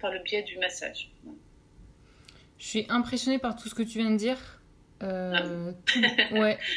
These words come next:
Speaker 2: par, par tous les bienfaits que t'as cités, en fait, du, du, du,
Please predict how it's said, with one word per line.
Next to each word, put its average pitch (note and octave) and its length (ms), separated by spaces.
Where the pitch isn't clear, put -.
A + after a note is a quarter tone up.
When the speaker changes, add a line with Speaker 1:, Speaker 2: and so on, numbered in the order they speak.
Speaker 2:
par, G3+ 240
par G#3 280
tous D#4+ 140
les D4+ 120
bienfaits B3 560
que B3 60
t'as A3 180
cités, A#3 420
en B3 120
fait, A#3+ 400
du, F#3+ 720
du, F#3 460
du, F#3 260